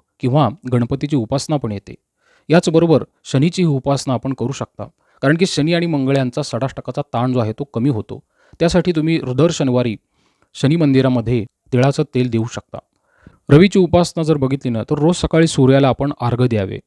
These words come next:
व आदित्य हृदय स्तोत्र पठण करावे किंवा ऐकले तरीही चालते. या सर्व स्थितीबद्दल फलदीपिकेमध्ये एक स्तोत्र दिलेलं आहे, "दशमेच स्थितौ भौमे राजमान्यः प्रसिद्धीकृत नवमे भानुराजाय सदा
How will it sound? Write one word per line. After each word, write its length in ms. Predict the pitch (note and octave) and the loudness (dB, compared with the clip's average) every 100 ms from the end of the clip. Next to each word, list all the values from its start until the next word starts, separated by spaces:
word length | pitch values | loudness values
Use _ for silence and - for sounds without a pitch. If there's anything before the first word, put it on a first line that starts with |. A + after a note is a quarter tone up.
| - | -2
व 60 | |
आदित्य 440 | E3 A2 B2+ D3 D#3+ | -2 0 -4 -4 -4
हृदय 280 | C3+ A#2+ C3 | -2 -2 -2
स्तोत्र 420 | - A#2+ A2+ B2+ | -4 -8 -4 -4
पठण 340 | B2 A2 D3+ | -4 -2 -2
करावे 320 | D3 A#2+ A2+ | 0 -2 -2
किंवा 300 | A2+ D3 D#3+ - | -2 -2 -2 -2
ऐकले 300 | A2+ A2 B2 | -4 -2 -2
तरीही 160 | B2+ D3+ | -2 -2
चालते. 380 | - G#2 F#2 A2 _ _ _ _ _ _ _ _ _ - | -2 -6 -8 -16 _ _ _ _ _ _ _ _ _ 2
या 80 | |
सर्व 340 | G3+ - G3+ A3+ | 2 4 4 4
स्थितीबद्दल 720 | - F#3 G#3+ E3+ C#3+ D#3 B2 - _ _ | 2 -4 0 0 2 0 0 -6 _ _
फलदीपिकेमध्ये 880 | - E3 F3 D#3 E3 D#3 D3+ C#3+ | -2 0 0 -2 -2 -2 0 2
एक 120 | D3 - | 0 -2
स्तोत्र 400 | - C3 C3 C3 | -4 -4 -4 -4
दिलेलं 300 | A#2+ A#2 A2+ | -2 -2 -4
आहे, 180 | F#2+ - _ _ _ | -6 -14 _ _ _
"दशमेच 540 | C3+ D3 - G3+ G3 - | 0 2 4 2 2 0
स्थितौ 440 | F#3 - C3+ E3 | -4 -4 0 0
भौमे 400 | D#3+ A2+ A#2+ B2 | 2 0 0 -2
राजमान्यः 960 | C3+ _ B2 C#3+ D#3 D#3 B2 A#2+ A#2 C3 - _ | -4 _ 0 2 4 2 2 0 -2 -4 -8 _
प्रसिद्धीकृत 640 | - B2+ F3+ D#3 D3 - G#2+ - _ _ - | -8 -4 -4 0 0 0 -4 -6 _ _ 0
नवमे 460 | D3 F3 G#3 F#3 G3+ _ - | 4 6 6 4 -2 _ -4
भानुराजाय 840 | B2 D3 F3+ D#3+ A#2+ A#2+ B2+ C3+ | 0 2 4 2 2 0 2 0
सदा 320 | - A2 G#2+ | -2 -4 -4